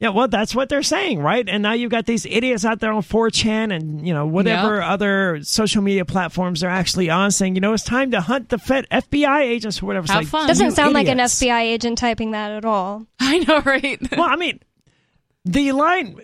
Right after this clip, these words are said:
Speaker 1: between an F B I agent and an idiot is really, really narrow. And that's especially true
Speaker 3: Oh.
Speaker 1: when you get on the internet.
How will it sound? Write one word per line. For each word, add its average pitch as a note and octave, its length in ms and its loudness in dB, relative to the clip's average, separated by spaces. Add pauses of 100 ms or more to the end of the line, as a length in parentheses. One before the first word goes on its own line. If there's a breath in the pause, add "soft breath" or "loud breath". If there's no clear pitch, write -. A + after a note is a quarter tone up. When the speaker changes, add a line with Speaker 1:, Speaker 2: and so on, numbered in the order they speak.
Speaker 1:
between B3 560 0
an G#3+ 120 -2
F A3 200 0
B A3+ 140 2
I G#3 160 2
agent F#3 480 0
and F#3+ 160 2
an F3+ 160 -2
idiot F3 580 0
is E3+ 200 2
really, C4 380 2
really F3 540 -2
narrow. C#3+ 720 0 (600)
And F3+ 320 2
that's F#3 380 0
especially C4+ 480 0
true B3 220 0
Speaker 3:
Oh. - 20 2
Speaker 1:
when A3 120 0
you G#3+ 120 0
get G#3+ 180 0
on F#3+ 300 0
the F3+ 180 0
internet. D3 640 -6